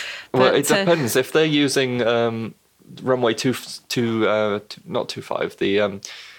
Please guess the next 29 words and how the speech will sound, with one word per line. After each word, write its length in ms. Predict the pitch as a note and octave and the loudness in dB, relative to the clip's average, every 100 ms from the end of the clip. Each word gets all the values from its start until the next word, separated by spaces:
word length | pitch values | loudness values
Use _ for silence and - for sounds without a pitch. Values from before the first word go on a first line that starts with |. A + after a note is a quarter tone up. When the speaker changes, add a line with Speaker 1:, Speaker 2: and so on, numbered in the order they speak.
| - | -4
Speaker 1:
if 140 | - D#3+ | 0 2
they're 80 | |
using 260 | E3 C3+ C3+ | 2 2 0
the 100 | A#2+ | 0
eastbound 420 | C#3 B2+ - G2+ G2+ | 0 0 0 0 0
runways, 460 | G2+ F#2 F2+ G2+ | 0 2 2 0
then 180 | G#2 G2+ | -2 0
maybe, 300 | G#2+ G#2+ G2 | -2 0 0
but 460 | F#2 F2+ D#2+ - - | 0 0 0 -4 -6
it, 140 | A#2 | -2
it 160 | F2+ G2 | -2 0
took 200 | - - | -2 0
off 160 | A#2 - | -2 -2
from 180 | G#2+ | -6
the 100 | F2 | -6
south 340 | G2 A2 G2+ - | -4 -2 -2 -2
runway, 340 | F#2+ F#2 F2+ | -2 0 -2
and 140 | F#2 F#2 | -2 -4
I 80 | |
guess, 340 | G#2+ A2 - - | -2 -4 -4 -4
um, 360 | F#2+ E2 - - _ | -4 -6 -10 -18 _
most 260 | G2 G2 - | -6 -4 -4
of 60 | F#2 | -4
them 120 | F#2+ | 0
will 200 | F#2+ F#2 | 2 2
because 280 | G2 - G#2+ | 0 -6 -4
that's 160 | - | -4
kind 200 | - A#2 | -2 -2
of 180 | G#2 - | -2 -4